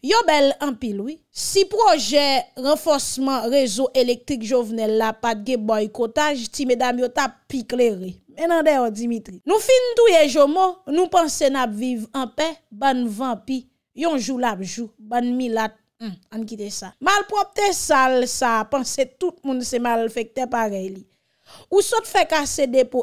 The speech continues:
E D H la nan Kafou, avèk malandren yo bay pou don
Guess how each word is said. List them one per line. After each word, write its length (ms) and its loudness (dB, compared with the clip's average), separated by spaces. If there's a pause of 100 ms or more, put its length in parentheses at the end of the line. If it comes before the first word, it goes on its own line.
E 80 4
D 160 4
H 400 -4
la 140 0
nan 180 -4
Kafou, 480 -6 (480)
avèk 320 0
malandren 880 0
yo 160 2
bay 320 0
pou 160 -8
don 460 -2